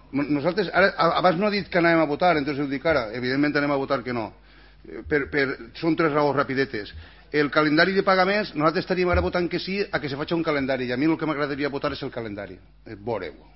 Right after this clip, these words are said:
i saber el que vote. No que se faci, sinó veure-lo fet. Eh, també m'agradaria saber,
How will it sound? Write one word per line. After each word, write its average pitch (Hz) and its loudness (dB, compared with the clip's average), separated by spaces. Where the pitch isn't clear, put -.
i 113 -12
saber 117 -8
el 117 -6
que 101 -12
vote. 101 -12
No 110 -12
que 139 -10
se 123 -10
faci, 135 -8
sinó 107 -14
veure-lo 110 -12
fet. 98 -14
Eh, 139 2
també 156 6
m'agradaria 175 6
saber, 175 4